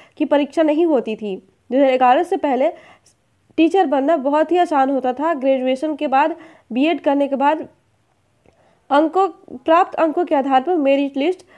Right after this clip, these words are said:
सरकार द्वारा जारी किया जाता था और अध्यापकों का चयन हो जाता था। लेकिन दो हज़ार ग्यारह में सरकार के द्वारा एक नया नियम लागू किया गया, जिसके अनुसार अध्यापक बनने के इच्छुक अभ्यर्थियों की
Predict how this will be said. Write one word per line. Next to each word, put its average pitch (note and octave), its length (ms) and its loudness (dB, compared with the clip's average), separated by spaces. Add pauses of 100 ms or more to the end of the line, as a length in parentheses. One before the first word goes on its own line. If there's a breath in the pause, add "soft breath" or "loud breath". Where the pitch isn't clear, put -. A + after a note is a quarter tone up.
(120 soft breath)
सरकार C#4 320 2
द्वारा C4 220 2
जारी B3 300 0
किया E4 220 0
जाता E4 260 0
था F4 140 -2
और F4 140 2
अध्यापकों B3+ 560 -2
का - 140 2
चयन D4 300 0
हो A#3+ 100 -4
जाता G3 320 -6
था। F#3+ 380 -8 (960 soft breath)
लेकिन D4+ 380 0
दो D4 100 2
हज़ार D4+ 200 2
ग्यारह D4 320 2
में G4 120 0
सरकार F4 420 0
के E4+ 100 -4
द्वारा C4 280 2
एक D4+ 240 -4
नया D#4 280 2
नियम D#4+ 360 2
लागू B3 280 0
किया A3+ 260 -2
गया, G#3 160 -4
जिसके C#4 340 -2
अनुसार E4+ 440 2
अध्यापक C#4 580 0
बनने C4+ 360 -2
के D#4+ 120 -6
इच्छुक E4+ 420 -6
अभ्यर्थियों C4+ 520 -2
की C4 240 -8